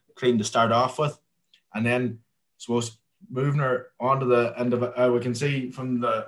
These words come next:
other part of the study there that most, seventy-five percent or three quarters of the flocks that we, we surveyed were lambing indoors, and, uh, off them, eighty-five percent of them were, were lambing on straw. So while slats are getting more common and probably will be getting more common,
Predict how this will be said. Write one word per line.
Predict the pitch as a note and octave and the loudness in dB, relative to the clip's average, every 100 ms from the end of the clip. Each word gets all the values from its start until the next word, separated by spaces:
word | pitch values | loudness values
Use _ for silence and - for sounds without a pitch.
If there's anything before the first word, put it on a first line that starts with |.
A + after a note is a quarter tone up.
| - | -4
other | D3 D#3+ | 0 2
part | D#3+ D#3 | 2 2
of | |
the | D3 | 2
study | - C#3+ C#3 | 0 0 2
there | C3 B2 | 2 4
that | A#2 - - _ _ | 2 0 -14 _ _
most, | C#3+ D#3+ E3 - - - _ _ _ | 4 4 4 -2 -16 -20 _ _ _
seventy-five | - D3+ D3+ - C#3 C3+ | 4 6 4 4 4 4
percent | B2 C3+ C3+ | 2 0 -2
or | A#2+ | -4
three | D3 C#3+ | -4 -2
quarters | A#2+ C3+ D#3 | 2 2 2
of | C#3 | -2
the | |
flocks | A#2+ C3 B2+ - | 0 2 2 0
that | B2 | -2
we, | A2+ A2 G2 - | -2 -2 -6 -8
we | A2 | -6
surveyed | G#2+ B2 C3 B2+ A#2+ A2+ _ _ G#2+ | 0 2 2 2 -2 -6 _ _ -2
were | A2+ | 4
lambing | A#2 D3 D3+ | 4 4 4
indoors, | D3+ D#3 D#3 D3+ C#3+ - _ _ - | 2 4 4 4 0 -8 _ _ -2
and, | A2+ A2+ | 2 4
uh, | G#2+ G#2 - _ _ - | 4 2 -2 _ _ 2
off | B2+ C3+ | 4 4
them, | A#2+ A#2 B2 A#2 - | 2 2 2 -6 -8
eighty-five | A#2+ B2 A#2 A#2+ B2+ B2+ | -4 -2 -2 0 0 -2
percent | - C3 B2 | -4 -6 -6
of | C3 | -2
them | A#2 G#2 - _ - | -2 -2 -8 _ -8
were, | G#3 A2+ | -6 -4
were | A2 A2 | -2 0
lambing | A2 A2 A2 | 2 2 0
on | |
straw. | G#2 - G#2+ A2+ A#2 | -2 0 4 4 4
So | A2+ G2+ - _ - | 0 -6 -10 _ 0
while | A2 | 0
slats | - C3+ C#3+ D3 | 2 4 4 2
are | |
getting | C#3 B2+ A#2+ | -2 -2 2
more | B2 A#2 | 0 2
common | A#2+ B2+ C3+ | 0 0 -2
and | A2+ | 0
probably | A#2 A#2+ | 2 2
will | A2 C3 | 0 -2
be | C#3+ | -2
getting | C#3 C3+ | -4 -4
more | C3 | -4
common, | C3+ B2+ B2+ B2 | 0 0 0 -6